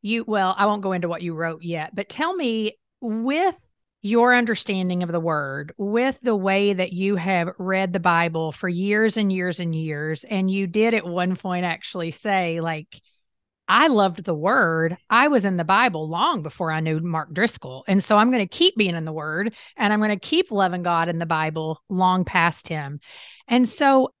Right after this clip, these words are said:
is there anything else that shaped that beyond just your previous experience of being hurt in the church?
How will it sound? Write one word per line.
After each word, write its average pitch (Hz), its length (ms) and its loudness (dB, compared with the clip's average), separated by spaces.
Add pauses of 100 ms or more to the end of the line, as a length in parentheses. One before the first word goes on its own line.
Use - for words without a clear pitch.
is 392 220 4
there 359 220 0
anything 240 580 2
else 185 380 0
that - 220 -6
shaped 254 600 0
that 170 380 0
beyond 254 760 0
just 226 280 -2
your 208 100 0
previous 233 760 -2
experience 165 880 -6
of 180 180 -2
being 180 240 0
hurt 175 320 -4
in 180 100 2
the 196 80 0
church? - 580 -8